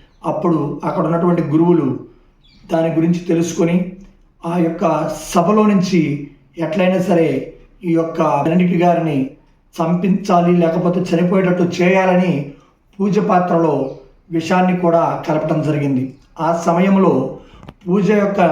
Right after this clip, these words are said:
నడి భాగంలో, మధ్య భాగంలో పునీత బెనడిక్ట్ గారు స్లేవ గుర్తు వేసినప్పుడు ఆ పూజ్య పాత్ర కూడా పగిలిపోవటం జరిగింది. ఎంత గొప్ప పునీతుడో ఈ సమయాన మనందరము జ్ఞాపకపరచుకోవాలి.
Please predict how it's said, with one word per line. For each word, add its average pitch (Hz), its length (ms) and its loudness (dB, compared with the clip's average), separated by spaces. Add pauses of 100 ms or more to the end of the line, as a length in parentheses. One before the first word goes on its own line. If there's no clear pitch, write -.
(260)
నడి 160 220 2
భాగంలో, 180 540 4
మధ్య 135 380 0
భాగంలో 170 720 0 (540)
పునీత 185 280 0 (300)
బెనడిక్ట్ 180 360 2
గారు 170 540 0 (240)
స్లేవ 180 180 0
గుర్తు 180 300 2
వేసినప్పుడు 180 1000 2 (280)
ఆ - 260 -4
పూజ్య 196 240 2
పాత్ర 175 360 2
కూడా 156 480 -2 (420)
పగిలిపోవటం 156 720 0
జరిగింది. 135 580 -2 (320)
ఎంత 156 180 -4
గొప్ప 165 320 0
పునీతుడో 160 800 0 (320)
ఈ 160 40 -12
సమయాన 160 480 -2
మనందరము 147 600 -4
జ్ఞాపకపరచుకోవాలి. 135 1040 -4